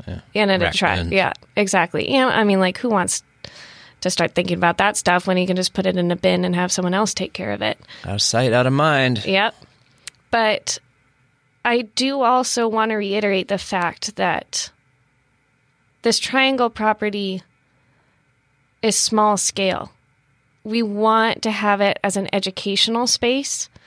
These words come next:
Speaker 2: There will be compost happening on it, but also we want it to be vegetable gardens,
Speaker 1: Yeah, you kinda
Speaker 2: educational
Speaker 1: have a,
Speaker 2: gardens,
Speaker 1: a
Speaker 2: bike paths. Like,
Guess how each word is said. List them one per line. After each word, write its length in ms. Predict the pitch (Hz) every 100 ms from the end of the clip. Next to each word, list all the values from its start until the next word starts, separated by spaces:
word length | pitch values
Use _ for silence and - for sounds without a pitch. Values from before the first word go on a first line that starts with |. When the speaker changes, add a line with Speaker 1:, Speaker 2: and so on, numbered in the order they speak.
| _ _ - -
Speaker 2:
There 140 | 220
will 220 | 208 214 226
be 160 | 226 - _ _ _
compost 560 | - 202 196 202 185 -
happening 480 | 160 160 208 226
on 180 | 247 269
it, 220 | 285 311 - _ _
but 140 | 226 220
also 380 | 214 226 220 233
we 100 | 233
want 300 | 220 214 214
it 200 | 214 -
to 140 | - 208
be 540 | - 208 208 202 202 - - - _ _ _ _ _ _ _ _ _ _ _
vegetable 480 | - 233 - 214 214
gardens, 560 | 202 190 185 180 170 -
Speaker 1:
Yeah, 200 | - 139 143
you 140 | 131
kinda 40 |
Speaker 2:
educational 320 | 254 214 254 240
Speaker 1:
have 20 |
a, 200 | 135 226
Speaker 2:
gardens, 380 | 214 208 196 -
Speaker 1:
a 80 | 226
Speaker 2:
bike 280 | 247 254 -
paths. 640 | - 214 190 185 202 -
Like, 260 | 202 190